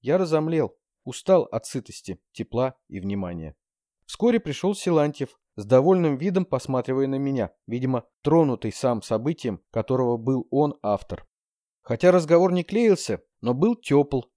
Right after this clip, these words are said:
полон моих благодарностей и наставлений мне. Беречь вещи, для чего Силантьев советовал мне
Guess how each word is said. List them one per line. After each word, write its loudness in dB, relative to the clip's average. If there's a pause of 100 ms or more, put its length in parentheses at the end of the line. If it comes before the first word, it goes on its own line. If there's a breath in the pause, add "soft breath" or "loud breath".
(160)
полон 4
моих 0
благодарностей 2 (100)
и 0
наставлений 2
мне. -6 (260)
Беречь 2
вещи, -4 (160)
для -2
чего -2
Силантьев 0
советовал 0
мне -2